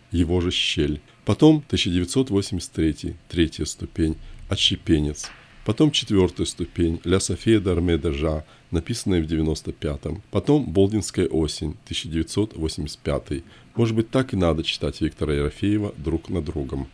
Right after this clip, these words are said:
или друг за друга, или друг под друга, или друг после друга. В такой поочередности надо читать его жизнь и историю его ментального здоровья и ментального становления как великого писателя. Итак, первое Рэмбо как Рэмбо,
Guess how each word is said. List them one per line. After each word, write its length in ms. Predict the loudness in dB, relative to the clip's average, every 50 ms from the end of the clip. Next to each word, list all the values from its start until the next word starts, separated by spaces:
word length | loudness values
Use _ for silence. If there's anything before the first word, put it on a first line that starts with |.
| -20 -12 -4
или 140 | -2 0 2
друг 240 | 2 0 -2 -4 -8
за 180 | -4 -4 -4
друга, 460 | -2 -2 -4 -4 -4 -2 -4 -6 -8 -8 -12 -18 -18 -8 -2
или 320 | 0 2 4 4 4 4 2 -6 -2
друг 340 | 2 4 4 4 4 0
под 240 | -6 -4 -4 -4 -2
друга, 480 | -2 -2 0 0 -2 -2 -2 -4 -4 -6 -10 _ -20 -20 _ -4
или 160 | 0 2 2
друг 300 | 2 4 4 4 4 4
после 340 | 2 -6 -6 -4 -2 -4 -4
друга. 480 | -2 -2 -2 -2 -2 -2 -4 -6 -6 -8 -12 -20 -20 -20 -20 -10
В 60 | -4
такой 240 | -4 0 2 2 2
поочередности 720 | 4 4 2 2 2 4 6 6 8 6 4 2 0 -2 0
надо 240 | 2 2 2 2
читать 440 | -2 -4 -4 -2 -2 -2 -2 -2 -6 -6
его 340 | -4 -2 0 0 -2 -2 -2 -6 _ -4
жизнь 420 | -2 2 2 2 2 2 -2 -4 -2
и 80 | -4 -4
историю 520 | -4 -4 -2 0 0 2 2 0 -2 -2
его 180 | -4 -2 0 0
ментального 680 | 0 0 0 0 0 2 2 2 2 2 2 2 0 -2 -8 -20 -20 -20 -20 -12 -10
здоровья 560 | -8 0 2 2 4 4 4 4 4 2 2
и 100 | 2 0
ментального 520 | 0 0 0 0 0 0 2 2 2 0 -2
становления 540 | -2 -2 -2 -2 0 2 2 2 2 2
как 220 | 0 -2 -6 -4 -2
великого 340 | -2 -2 -2 -2 -2 -4 -4
писателя. 640 | -4 -6 -8 -6 -6 -6 -6 -6 -8 -10 -10 -10 -10 -16 -20 -20 -18 -2 -2
Итак, 260 | 2 4 4 2 2
первое 400 | 2 2 4 4 6 6 6 6
Рэмбо 300 | 6 4 2 2 0 -2
как 220 | -4 -6 -6 -4 2
Рэмбо, 460 | 4 4 4 4 4 2 0 -4 -4